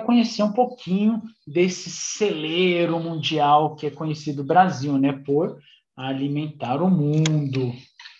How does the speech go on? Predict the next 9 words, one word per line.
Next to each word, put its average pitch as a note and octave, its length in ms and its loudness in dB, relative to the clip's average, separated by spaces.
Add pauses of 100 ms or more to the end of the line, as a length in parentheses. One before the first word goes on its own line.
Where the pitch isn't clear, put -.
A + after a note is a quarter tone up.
(340)
tudo A2+ 340 -14
bem? F3+ 400 -4 (1160)
É, D#3+ 520 -2
o D#4 180 2
agronego-, A3 760 0
o F3+ 120 -2
agro A3+ 320 0
brasileiro, D3+ 840 -2
pessoal, C3 500 -10